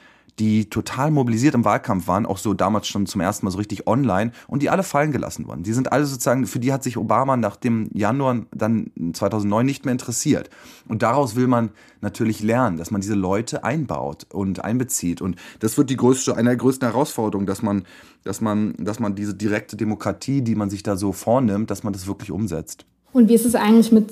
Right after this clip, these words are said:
Speaker 2: schon existierenden sozialen Bewegungen in der Stadt oder auch Gewerkschaften zum Beispiel oder auch anderen, mm, Organisationen der Zivilgesellschaft? Also gibt's da,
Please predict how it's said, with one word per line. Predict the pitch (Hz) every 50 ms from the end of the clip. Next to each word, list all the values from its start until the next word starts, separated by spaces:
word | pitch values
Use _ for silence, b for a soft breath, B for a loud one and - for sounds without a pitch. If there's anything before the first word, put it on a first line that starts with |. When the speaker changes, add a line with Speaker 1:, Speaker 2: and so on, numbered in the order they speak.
| - - -
Speaker 2:
schon | - - 220 208
existierenden | 208 214 214 - 208 208 - - 240 247 254 262 269 254 247
sozialen | 247 240 247 - - 240 233 240 240 247 233
Bewegungen | 233 220 214 240 247 240 240 233 226 226 220 214 208
in | 214 214 214
der | 208 208
Stadt | 208 - - 214 208 208
oder | 214 185 190 190
auch | 202 190 -
Gewerkschaften | 208 190 202 233 247 269 262 262 233 226 220 - - 233 214
zum | 208 - 208 202
Beispiel | 196 190 190 196 202 202 - 202
oder | 190 190 190
auch | 190 185 -
anderen, | 202 196 208 214 220 208 208 208 208 208 208 208
mm, | 208 208 - - - - 196 214 208 202 202 - - -
Organisationen | 220 185 196 190 196 196 190 196 190 190 - 233 226 226
der | 214 208 202 208
Zivilgesellschaft? | - - 185 180 214 240 247 269 269 262 254 220 226 233 226 226 220 214 196
Also | 185 180 -
gibt's | - 208 208 - - -
da, | 208 202 202 208 202 208 208 214 208